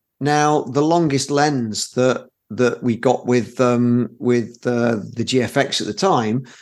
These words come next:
was the one hundred, is it one hundred to two hundred? Which effectively goes to, like, one fifty.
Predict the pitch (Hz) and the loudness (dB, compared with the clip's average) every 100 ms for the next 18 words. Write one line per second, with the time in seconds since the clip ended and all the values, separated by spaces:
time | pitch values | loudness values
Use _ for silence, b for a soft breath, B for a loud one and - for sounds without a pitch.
0 | B B _ - 123 117 - - 127 131 | B B _ -2 0 0 -4 0 2 4
1 | 131 131 131 131 - _ _ - 120 135 | 2 2 0 -2 -8 _ _ -6 0 0
2 | 135 135 131 131 139 - 127 123 127 143 | 2 0 0 2 0 -2 -4 -2 0 2
3 | 170 170 156 165 190 185 202 247 254 - | 0 -2 -6 -4 0 2 2 0 -4 -10
4 | _ _ _ _ _ _ - 143 - - | _ _ _ _ _ _ -2 -2 -2 -2
5 | 135 - 165 - 107 123 127 135 - 131 | -2 0 -2 -4 -2 0 2 0 2 2
6 | 127 104 135 123 185 170 - 85 - | 2 2 0 0 0 -2 -4 -6 -6